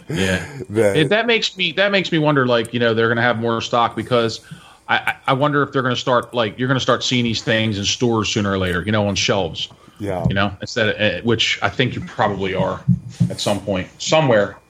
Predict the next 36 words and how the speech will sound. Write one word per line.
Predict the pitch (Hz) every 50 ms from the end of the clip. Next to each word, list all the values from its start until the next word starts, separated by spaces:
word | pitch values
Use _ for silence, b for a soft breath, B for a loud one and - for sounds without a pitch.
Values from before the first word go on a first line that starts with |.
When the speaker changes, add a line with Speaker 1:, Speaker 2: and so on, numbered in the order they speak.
| _ -
Speaker 1:
Who | 131 131
knows | 127 120 113 98
where, | 104 107 98 92 92
but | 87 87 80 -
somewhere. | - 98 85 82 82 90 90 - - - _ 131 - - - - - - 180 -
Speaker 2:
Well, | 127 131 135 127 123 123 123 120
and, | 117 113 117
and | 113 117 117 113 107 110
that | 110 107 107 107 -
took | - 117 98 -
us | 104 92 - -
to | - 107 95
what | 98 98 95 92
we | 92 92
m-, | 90 92 95 92 - _ _
mentioned | 107 101 101 98 98 - - 98 92
before. | 92 90 - 104 101 98 95 92
They | 98 98 95
did | 90 85 113 117 117 107 -
say | - - 123 113 107 110 107 101
the | 85 95 98 92
thing | - - - 120 117 113 113 113
that | 107 - -
they | 113 107 107
had | 98 87
been | 104 95 95 95
waiting | 104 107 110 107 107 101 101
on | 101 98 98 98 98 98
is | 92 87 -
this | - 92 87 - - 104
retail | 113 131 139 131 - - 123 107 98 98 90
partner, | - - 98 95 92 90 92 98 95 95 92
and | 92 95
they | 95 92 95
pulled | 95 - - 98 95 92 92 82 95
out. | 92 92 92 92 92 90